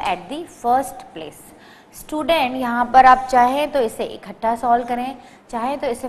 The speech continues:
first part और इसे second part करके solve करें, depends on you। मैं यहाँ directly कर रही हूँ, इसका मल्टीप्लाई इससे, इससे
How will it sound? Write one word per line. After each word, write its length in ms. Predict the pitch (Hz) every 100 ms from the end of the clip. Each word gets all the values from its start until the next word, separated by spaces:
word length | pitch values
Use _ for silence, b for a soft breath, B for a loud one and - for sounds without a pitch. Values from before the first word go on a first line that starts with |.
| -
first 300 | 262 294 285 -
part 400 | 269 269 277 -
और 200 | - 196
इसे 280 | - 208 233
second 560 | 233 233 233 254 254
part 260 | 247 220 220
करके 360 | - 170 - 294
solve 320 | - 175 - -
करें, 220 | - - B B B -
depends 460 | 214 226 233 233 330
on 360 | 523 - 185 170
you। 120 | - - B B B -
मैं 160 | 202 208
यहाँ 160 | 214 208
directly 400 | 202 220 220 262
कर 180 | 277 269
रही 140 | 285
हूँ, 120 | 320 - - - _ _ _
इसका 360 | 262 - - 339
मल्टीप्लाई 600 | 311 208 202 190 170 165 -
इससे, 520 | 214 - - 240 240 240 -
इससे 560 | - - - 190 196